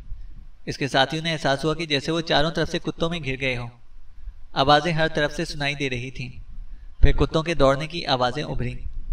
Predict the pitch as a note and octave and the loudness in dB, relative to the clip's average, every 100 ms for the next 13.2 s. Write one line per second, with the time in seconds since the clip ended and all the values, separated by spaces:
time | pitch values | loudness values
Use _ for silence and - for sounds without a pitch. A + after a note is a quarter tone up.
0 | - E3 C3 D3+ D#3 D3 C3+ C#3+ E3 D3 | -2 0 2 2 2 0 2 -2 -2 -2
1 | D#3+ C#3 - C3 C3 B2 - - - - | -2 -2 -4 -4 -4 -4 -8 -12 -14 -14
2 | - - - - - - - - D3 - | -14 -14 -16 -14 -12 -12 -8 -2 -2 -4
3 | - - D#3+ F3 F3+ D#3+ C#3 C#3 - - | -16 -4 2 2 2 2 0 -4 -12 -8
4 | D3 C3+ C#3+ D3 D#3+ C#3 B2+ C3+ D3+ C3+ | -2 2 2 0 -4 -2 -2 -2 -2 -4
5 | B2 B2 - - - - D3 C3 C3 C#3+ | -6 -8 -12 -16 -18 -8 4 6 8 4
6 | D3 F3 D#3 D#3 F3 F#3 D#3+ C#3+ D3+ D#3 | -2 -6 -6 -6 -2 -2 0 0 2 0
7 | D#3 D3 F3 D3+ C3+ C#3 C#3 C3 C3 C3 | 0 -2 -4 -4 -4 0 0 2 2 0
8 | B2+ B2 - - - - - - - G#3+ | -2 -4 -4 -4 -10 -12 -12 -12 -10 -8
9 | - C3 C#3 C3+ C3+ D3 D#3 C3+ C#3 E3 | -4 -2 0 0 0 -2 -2 -4 -4 10
10 | - C3+ B2+ B2 B2+ B2 - - - - | 12 12 8 -2 -4 -8 -10 -10 -12 -14
11 | - - - - A3+ F#3+ F#3+ G#3 A#3+ G3 | -14 -8 -4 0 4 4 2 -2 0 4
12 | D3+ D#3 F#3+ F3+ D3+ D3+ D#3 - C#3+ C3+ | 4 4 2 2 2 0 -2 -2 -4 -4
13 | B2 A#2+ | -4 -6